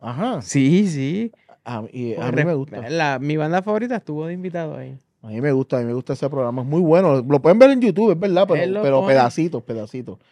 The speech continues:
Speaker 1: Bueno, él no. <laughs> Él no,
Speaker 2: No
Speaker 1: no.
Speaker 2: es el, no es el mismo programa que lo
Speaker 1: Sí,
Speaker 2: pone.
Speaker 1: lo sí, pero que no es él el que pone
Speaker 2: No,
Speaker 1: eso.
Speaker 2: ¿eso es Antena tres o eso es televisión española?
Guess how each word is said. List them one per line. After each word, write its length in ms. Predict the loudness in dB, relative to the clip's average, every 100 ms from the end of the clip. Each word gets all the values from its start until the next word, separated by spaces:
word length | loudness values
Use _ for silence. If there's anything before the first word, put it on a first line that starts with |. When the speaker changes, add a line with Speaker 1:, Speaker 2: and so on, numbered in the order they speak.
| _
Speaker 1:
Bueno, 260 | 2 2 2
él 140 | -2
no. 200 | -6 -12 _
<laughs> 680 | -20 -20 _ -18 -16 -16 _
Él 160 | -14 -12
no, 140 | -12 -14
Speaker 2:
No 80 | -8
Speaker 1:
no. 240 | -2 0 -2
Speaker 2:
es 60 | -4
el, 140 | -6
no 80 | -4
es 60 | -4
el 60 |
mismo 240 | -4 -6 -6
programa 400 | -8 -8 -10 -10
que 60 | -6
lo 80 |
Speaker 1:
Sí, 80 | -2
Speaker 2:
pone. 100 | 0
Speaker 1:
lo 80 | -2
sí, 200 | -2 -4
pero 200 | -4 -6
que 120 | -6
no 100 | -6 -4
es 80 |
él 180 | -4 -6
el 140 | -8 -10
que 140 | -12
pone 240 | -10 -8
Speaker 2:
No, 80 | -6
Speaker 1:
eso. 80 | -2
Speaker 2:
¿eso 200 | -2 0
es 60 | -2
Antena 420 | 0 0 0 0
tres 280 | 0 0 0
o 140 | -2
eso 220 | -4 -6
es 280 | -8 -6 -8
televisión 300 | -8 -8 -8
española? 640 | -10 -10 -10 -10 -14 -16